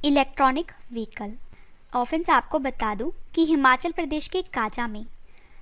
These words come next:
जो विश्व का सबसे ऊंचा चार्जिंग स्टेशन है,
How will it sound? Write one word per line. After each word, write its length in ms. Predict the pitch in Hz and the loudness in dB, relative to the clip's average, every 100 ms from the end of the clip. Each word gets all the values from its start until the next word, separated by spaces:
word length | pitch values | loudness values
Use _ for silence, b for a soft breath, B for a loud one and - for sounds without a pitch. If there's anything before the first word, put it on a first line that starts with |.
| b | b
जो 140 | 269 | 2
विश्व 320 | 294 277 277 349 | 4 2 2 2
का 160 | 392 | 2
सबसे 460 | 392 262 - - 320 | 2 0 0 0 0
ऊंचा 380 | 240 208 226 320 - - b b b | -2 -6 -8 -8 -12 -16 b b b
चार्जिंग 440 | - 285 247 277 370 | 4 6 6 0 -6
स्टेशन 420 | - 254 - 214 | -6 -6 -6 -8
है, 220 | 214 226 | -10 -10